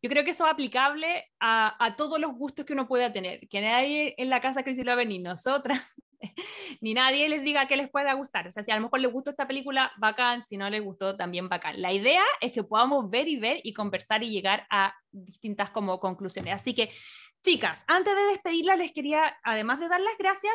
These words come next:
preguntarles dónde la pueden ubicar, si hay algún Crazy Lover que se entusiasmó, que le encantó todas las actividades que ustedes hacen, todos estos análisis, quiere saber lo que dicen esas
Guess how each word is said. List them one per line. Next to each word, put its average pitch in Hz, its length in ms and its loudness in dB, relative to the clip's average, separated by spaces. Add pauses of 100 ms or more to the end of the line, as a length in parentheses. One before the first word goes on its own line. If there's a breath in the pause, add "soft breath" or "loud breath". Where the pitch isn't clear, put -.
preguntarles 311 560 -2
dónde 311 580 -2
la 370 180 2
pueden 294 300 0
ubicar, 220 420 -2
si 240 240 -12
hay 214 180 -2
algún 226 280 -4
Crazy 233 320 -6
Lover 220 340 -4
que - 80 -16
se 208 100 -8
entusiasmó, 220 840 0
que 240 80 0
le 226 100 0
encantó 220 440 -2
todas 247 160 2
las 233 100 2
actividades 220 340 -2
que 247 100 -14
ustedes 202 220 -12
hacen, 240 280 -6
todos 240 140 -6
estos 247 140 -8
análisis, 220 580 -2
quiere 220 220 -6
saber 233 220 -6
lo 240 100 -2
que 226 80 -6
dicen 233 200 -4
esas 233 200 -6